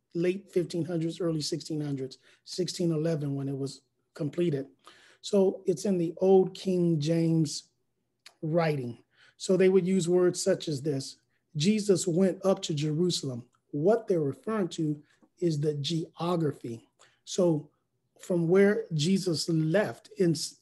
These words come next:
Samaria, the sea level i-, is not so much north, south, east, or west, because we know Jerusalem was south.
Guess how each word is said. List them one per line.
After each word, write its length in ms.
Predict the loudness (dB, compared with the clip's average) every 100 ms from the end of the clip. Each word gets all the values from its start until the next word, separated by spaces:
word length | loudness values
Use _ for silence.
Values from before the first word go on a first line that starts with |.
| -10
Samaria, 720 | -6 0 2 4 4 4 0 -4 _ _ _ _ _ -2
the 120 | -2
sea 400 | -2 -2 0 2
level 500 | 2 0 -6 -10 -12 _ _ _ 0
i-, 40 |
is 260 | 2 2 2
not 220 | 0 0
so 100 | 0
much 320 | 0 0 -6 _ _ _ _
north, 440 | 2 6 6 6
south, 440 | -2 -2 -2 -2 -4
east, 280 | -2 -2 0
or 60 | 0
west, 380 | 2 0 -2 -10 _ _
because 260 | -2 0 2
we 100 | 2
know 200 | 2 2
Jerusalem 800 | 0 2 4 2 0 -2 -2 -4 -16 _ -6
was 200 | -4 -4
south. 720 | -6 -4 2 2 2 -2 -6